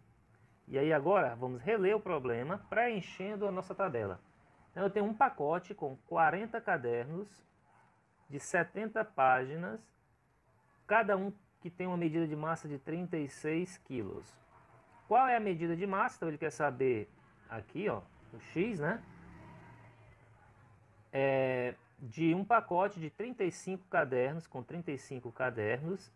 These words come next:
de sessenta páginas. Pronto, montamos a tabela, vamos pra segunda fase, que é as setinhas. O que é que é inversamente ou diretamente? "Professor, eu coloquei minha seta pra cima, tem problema?" Não, isso aqui é só uma referência.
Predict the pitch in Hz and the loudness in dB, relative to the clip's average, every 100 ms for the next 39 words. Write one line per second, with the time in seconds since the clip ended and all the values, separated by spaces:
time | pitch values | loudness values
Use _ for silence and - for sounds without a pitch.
0 | _ _ _ _ _ 131 135 - 156 - | _ _ _ _ _ -8 -8 -2 -2 -2
1 | - 196 196 208 208 _ - 120 110 104 | -4 -4 0 0 -2 _ -2 2 2 -2
2 | 92 87 - _ _ _ _ 175 143 135 | -10 -10 -16 _ _ _ _ -4 -4 -4
3 | 127 143 165 156 156 151 156 165 170 170 | -8 -6 -6 -4 -4 0 0 2 0 -2
4 | 170 - 151 190 196 - 160 165 160 170 | -4 -4 -6 -2 -2 0 4 4 2 -6
5 | 170 151 147 175 180 - _ _ _ _ | -4 -2 0 -2 -6 -16 _ _ _ _
6 | _ - 113 120 - 220 - 160 131 101 | _ -8 -4 -4 -2 -4 -4 -6 -6 -6
7 | - - 127 175 175 170 165 165 170 147 | -8 -10 -8 -6 -4 -2 0 0 -2 -2
8 | 147 185 185 165 151 - 135 135 135 131 | -2 -4 -4 -4 -4 -4 -2 0 0 -2
9 | 220 - 247 220 202 196 196 196 202 190 | -2 2 2 2 0 0 -4 -2 -2 -2
10 | 196 190 - 151 131 156 156 151 175 202 | -2 -2 -2 -10 -8 -8 -6 -4 -4 -2
11 | 208 156 151 175 - 196 208 196 190 185 | -2 -2 -4 -8 -6 -6 -6 -2 -2 0
12 | 185 147 131 - 107 | 0 0 -4 -4 -4